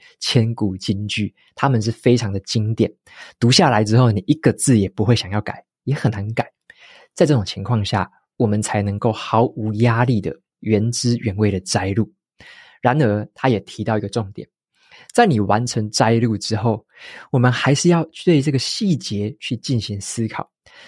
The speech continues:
找出说它如何跟其他的区块去做关联。只有这样子，才能够在建立我们第二大脑的过程当中，同步的完善我们的思考能力。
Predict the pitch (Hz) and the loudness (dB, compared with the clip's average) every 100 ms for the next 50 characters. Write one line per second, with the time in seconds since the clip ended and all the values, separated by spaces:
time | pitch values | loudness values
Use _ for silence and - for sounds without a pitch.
0 | - - 127 - 170 165 165 170 - 180 | -8 -2 0 2 0 2 0 0 0 2
1 | 139 147 - 135 147 156 - 123 135 131 | 2 0 0 0 2 -2 -2 0 0 -2
2 | - - 139 147 151 104 - - 123 120 | -4 -4 -4 -2 -2 -4 -8 -14 -4 -4
3 | - 117 113 117 95 90 110 _ _ - | -2 -2 0 0 -2 -6 -20 _ _ -20
4 | - - 226 131 151 127 - - _ _ | -20 0 2 2 2 0 -2 -12 _ _
5 | - - 117 127 175 170 147 - 190 143 | -10 -2 0 0 0 0 0 2 2 2
6 | 131 135 107 95 95 143 123 143 120 127 | 2 0 -2 -4 -6 0 0 2 0 2
7 | 120 104 - - - 123 - 98 104 107 | 0 -2 -8 -2 2 2 2 -2 -2 0
8 | 107 107 120 - - _ _ _ _ - | 0 0 -2 -10 -20 _ _ _ _ -2
9 | 113 113 151 180 120 98 - _ 107 101 | 0 0 2 2 2 0 -4 _ -4 -2
10 | 123 147 110 98 90 95 92 - 123 117 | 0 0 0 -4 -8 -10 -10 -6 -4 -4
11 | - 92 92 95 104 120 | -6 -10 -12 -8 -2 -2